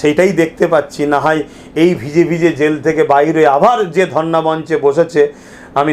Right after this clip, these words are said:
নওশাদ সহ তার সাথীদেরকে, ও, মানে খুবই অন্তর থেকে ধন্যবাদ, ভালোবাসা জানাই। আর যেসব, উম, অরাজনৈতিক সংগঠন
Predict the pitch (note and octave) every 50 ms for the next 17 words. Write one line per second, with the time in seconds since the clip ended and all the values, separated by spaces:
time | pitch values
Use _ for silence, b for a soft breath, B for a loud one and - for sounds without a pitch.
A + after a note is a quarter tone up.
0 | C#3+ - D#3 D3+ D3+ D#3+ D#3 D#3 - F#3+ F3+ F#3 - F3+ F3 E3+ E3+ E3+ F3 D#3+
1 | - - - C#3+ C#3 D3 D#3 D3+ D#3+ D#3 D3+ - D#3 D3+ C#3+ B2 B B B B
2 | B B - D#3+ E3 F3+ F3+ F#3+ G3 G#3+ G#3 - - - - B3 C4 C#4+ C#4+ B3+
3 | A#3+ A3+ G#3+ - G#3+ G3+ G3+ - - F#3 - D#3+ D3+ C#3 C3 A#2+ A#2 C#3 C#3+ C#3
4 | B2 A#2+ D3+ E3+ F#3 F#3+ F#3 E3+ E3 D3+ C3+ B2 A2 - - - - - - -
5 | - - - - - - C#3+ F3+ G#3+ A3 A3 G#3 F3+ - E3+ - D3 C#3+ C3+ C3
6 | A2 F#2+ - B B B B B B B B B - C#3+ C#3+ - - B2 D3 E3
7 | - - G3 F#3+ F#3 E3+ E3 D#3+ D#3+ D#3 D3+ D3+ D3+ C#3+ D#3+ E3+ F3+ F#3+ F#3+ F#3
8 | F#3+ F#3 F3 F#3 E3 - - D#3 D#3+ E3 E3 E3 E3 E3+ E3+